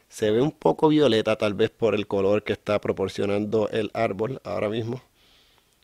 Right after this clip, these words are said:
Me voy de foco, lo pongo en foco para que ustedes puedan ver. Y ahí lo tenemos. Ahí lo tenemos en foco completamente.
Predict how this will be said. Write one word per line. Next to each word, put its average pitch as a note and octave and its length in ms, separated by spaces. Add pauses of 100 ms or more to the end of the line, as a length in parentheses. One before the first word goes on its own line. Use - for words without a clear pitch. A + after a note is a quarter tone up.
(100)
Me F2+ 80
voy E2+ 160
de G#2 100
foco, C3 360
lo F#2+ 100
pongo F#2+ 160
en G2+ 80
foco - 280
para F2+ 200
que F2 40
ustedes F#2 260
puedan G#2 280
ver. C#3+ 220 (1700)
Y D3 180 (720)
ahí C#3 140
lo D3 140
tenemos. F#2+ 320 (960)
Ahí A#2 160
lo B2 140
tenemos A#2 340
en G#2+ 80
foco A2 300
completamente. F#2 720